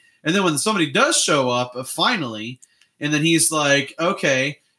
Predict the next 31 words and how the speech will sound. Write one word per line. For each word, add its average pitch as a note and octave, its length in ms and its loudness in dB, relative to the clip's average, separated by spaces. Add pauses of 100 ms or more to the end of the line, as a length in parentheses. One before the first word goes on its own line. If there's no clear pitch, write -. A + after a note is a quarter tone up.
And C#3+ 100 -2
then D#3+ 80 2
he F#3+ 100 0
decides, E3 460 0
like, D#3 160 0
"Well, F#3+ 140 0
you G#3 80 0
know A3+ 120 0
what? A3+ 140 2
I'm A3+ 80 2
gonna B3+ 160 -2
go E3+ 160 0
fucking D3+ 380 -2
destroy C#3+ 400 -2
Lake G#3 260 -4
Town, C3 300 -2
because A#2+ 240 -6
I'm C#3+ 140 -4
sick G#3 200 -4
of D#3 80 -6
these A#2 180 -8
motherfuckers. A2+ 640 -6
They're C#3+ 160 -2
the E3 180 -4
motherfuckers C3+ 600 -4
who C3 60 -2
helped C#3+ 260 -2
him C3 100 -6
get C#3+ 140 -4
in F3+ 160 -4
here. A2 240 -6